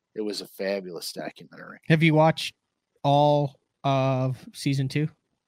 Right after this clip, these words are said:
Speaker 1: Yes.
Speaker 2: Oh, so you've watched all of it. Do not give it away.
Speaker 1: No, I've, I've watched all of it,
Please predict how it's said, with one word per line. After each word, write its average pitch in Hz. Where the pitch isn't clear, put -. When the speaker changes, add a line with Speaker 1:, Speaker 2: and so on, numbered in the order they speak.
Speaker 1:
Yes. -
Speaker 2:
Oh, 151
so 156
you've 143
watched 143
all 135
of 117
it. 113
Do 151
not 185
give 175
it 160
away. 143
Speaker 1:
No, 127
I've, 123
I've 139
watched 160
all 127
of 117
it, 117